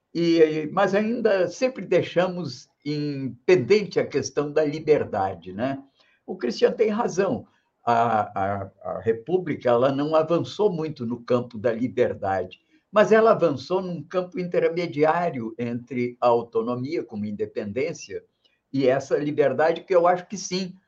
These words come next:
Agora estamos vivendo, depois da Constituição de oitenta e oito, um período dourado de liberdades, é, públicas e, e civis,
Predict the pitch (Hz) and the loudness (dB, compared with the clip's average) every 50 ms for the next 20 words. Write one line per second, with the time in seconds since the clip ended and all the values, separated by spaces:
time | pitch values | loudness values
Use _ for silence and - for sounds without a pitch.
0 | _ _ _ - 117 110 90 90 113 117 123 143 160 151 - - 151 143 147 147 | _ _ _ -4 -4 -2 -2 0 0 2 2 0 -2 -4 -4 -2 -2 -2 -2 -4
1 | 139 139 170 170 - - 127 127 131 131 123 - 131 107 110 113 113 - 117 113 | -10 -8 -8 -6 -6 -4 -2 -2 -2 -4 -6 -10 -8 -4 -2 -2 -2 -2 -2 -2
2 | 101 110 - - - 117 110 107 - 117 117 113 123 120 101 - - 107 92 - | 0 -2 -4 -4 -6 -10 -10 -6 -4 -4 -4 -4 -4 -6 -6 -6 -6 -8 -6 -6
3 | 131 120 107 117 135 139 - - - - _ _ _ _ 170 185 175 - 196 160 | -6 -4 -2 -2 -4 -4 -6 -12 -20 -20 _ _ _ _ -6 -6 -2 2 2 2
4 | 127 123 143 156 160 156 170 170 127 170 156 127 120 131 135 151 147 107 104 110 | 2 2 -2 -4 -4 -6 -10 -6 0 4 4 4 4 4 0 -2 -2 -4 -6 -10
5 | 98 95 113 110 107 123 117 - 131 117 - - - 110 117 123 123 123 135 123 | -10 -10 -8 -8 -6 -6 -2 0 0 0 0 -2 -2 -2 -2 -2 -2 -4 -8 -12
6 | - - _ _ _ _ _ _ _ _ _ _ _ _ - - 101 107 104 98 | -14 -16 _ _ _ _ _ _ _ _ _ _ _ _ -18 -12 -8 -6 -6 -6
7 | 101 98 - _ _ - - 131 151 156 - 151 - - - 123 107 98 98 - | -8 -10 -14 _ _ -10 -8 -6 -6 -6 -6 -8 -10 -6 -4 -2 -2 -2 -4 -8
8 | 98 104 104 101 95 95 92 - 98 95 - - - 98 78 92 104 101 92 - | -8 -8 -8 -6 -6 -8 -10 -10 -12 -12 -10 -10 -10 -10 -8 -8 -8 -8 -10 -12